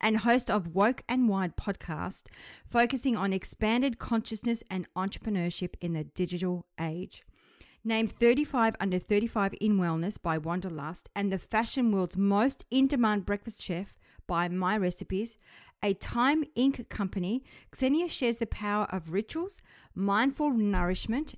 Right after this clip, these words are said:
and conscious social media. Ksenia has partnered with brands like Vitamix, Adidas,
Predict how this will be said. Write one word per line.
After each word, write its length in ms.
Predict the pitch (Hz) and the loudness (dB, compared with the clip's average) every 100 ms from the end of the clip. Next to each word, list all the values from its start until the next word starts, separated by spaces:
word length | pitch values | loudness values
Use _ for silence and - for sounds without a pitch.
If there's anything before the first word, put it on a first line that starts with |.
| - | -8
and 220 | 180 170 | -6 -6
conscious 580 | - - 220 220 269 - - | -6 -2 -2 0 -4 -6 -6
social 500 | - 190 185 202 185 | -2 -2 -2 -4 -4
media. 480 | 185 175 170 160 156 - _ _ - - - - | -4 -4 -4 -4 -8 -12 _ _ -20 -20 -20 0
Ksenia 380 | 269 285 320 302 | 4 6 6 4
has 180 | 247 | 2
partnered 800 | - 220 220 - 240 247 - - - - | 0 -2 0 2 0 0 -4 -12 -16 -8
with 500 | 185 254 349 - 208 | 0 2 2 -2 -4
brands 540 | 208 202 180 175 170 | 0 2 2 0 -2
like 360 | 185 170 175 - | -2 -2 -4 -2
Vitamix, 680 | 185 214 233 254 247 - - | 0 2 2 0 0 -2 -6
Adidas, 640 | 190 202 196 196 202 - | -2 -2 0 -2 -2 -6